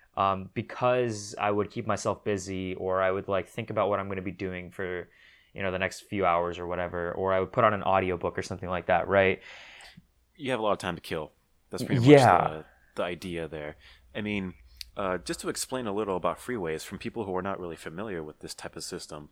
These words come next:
Speaker 2: if you're from out of state or out of country, uh, in L A area, in Southern California, we have a big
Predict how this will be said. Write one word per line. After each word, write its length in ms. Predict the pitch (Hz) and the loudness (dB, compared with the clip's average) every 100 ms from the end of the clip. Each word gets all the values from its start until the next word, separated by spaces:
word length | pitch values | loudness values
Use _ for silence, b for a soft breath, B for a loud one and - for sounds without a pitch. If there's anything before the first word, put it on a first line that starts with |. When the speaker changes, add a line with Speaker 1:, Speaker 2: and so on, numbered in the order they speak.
| - | -14
Speaker 2:
if 80 | 95 | -12
you're 100 | 92 | -10
from 360 | - 78 73 - | -8 -8 -10 -8
out 100 | 95 | -6
of 80 | 80 | -4
state 220 | - 92 | -6 -4
or 40 | 85 | -4
out 140 | 85 | -6
of 60 | - | -6
country, 420 | 101 - 78 - B B B B - | -6 -6 -12 -16 B B B B -6
uh, 300 | 90 82 78 - B B 151 | -4 -2 -6 -12 B B -2
in 340 | 196 180 151 _ _ _ _ 139 | -2 -2 -8 _ _ _ _ -2
L 180 | 143 | 0
A 140 | 135 123 | 2 2
area, 400 | 123 95 78 76 - | 2 0 -2 -8 -10
in 80 | 104 | -6
Southern 200 | 123 110 | -4 -2
California, 520 | 101 92 92 73 73 _ b _ | -4 -4 -8 -8 -14 _ b _
we 240 | 98 120 | -8 -6
have 420 | 135 117 110 101 - - 113 | -2 0 0 -2 -6 -10 -6
a 340 | 98 90 87 - _ - _ _ - | -4 -4 -8 -10 _ -20 _ _ -6
big 440 | 156 151 131 123 | -2 0 -2 -6